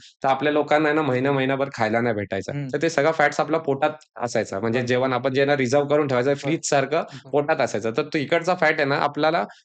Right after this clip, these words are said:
Speaker 1: जास्तच असणार. तो सगळ्यात लेट जातो. तुम्ही आज पण माझ्या फोटो बघणार ना, माझे लास्टचे आहेत ना, लास्टचे आहे, अजून पण धुंदले दिसतात.
Speaker 2: हं, हं.
Speaker 1: कारण की काय आहे, मी एवढं मेहनत करून मी फक्त चिकन आणि सलाड एवढंच खात होतो महिना, दोन महिना. लास्ट, लास्टला मीठ सोडायला लागलं.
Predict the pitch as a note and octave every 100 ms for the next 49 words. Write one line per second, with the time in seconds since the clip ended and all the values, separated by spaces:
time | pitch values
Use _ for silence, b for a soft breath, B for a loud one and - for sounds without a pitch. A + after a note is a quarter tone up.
0 | - D#3 D3 F#3 D3+ B2 B2 D#3 F#3 E3+
1 | E3 D3+ C#3+ A#2+ G#2+ F#2+ B B D3 D3
2 | D3 - F3+ E3 E3 E3+ C#3+ D#3 D3+ D#3
3 | D3+ D3 D3 C3+ C#3+ B2+ B2+ - E3 E3
4 | C#3+ B2 A#2+ C#3 B2 - B2+ E3+ E3+ E3
5 | C3 B2 A#2 A2 G#2+ - C#3+ C#3 C#3 C3+
6 | - B2+ C#3+ D3+ D3+ D#3 D3 D3+ D3 C#3+
7 | C#3+ D3 B2+ C3+ C#3+ C#3 C3+ C#3+ C#3 C#3+
8 | C3 B2+ C3+ B2+ B2 C#3+ D#3+ F3+ C3 B2+
9 | D3+ F3+ - A#2+ A2+ G#2 C3 D3+ - B2
10 | A2+ A2 G#2 G#2 A2 A#2 A#2 A2+ A2+ G2+
11 | A2 A#2 - B2+ D3 C3+ B2+ C3 - A#2
12 | A2 A2 G#2 G#2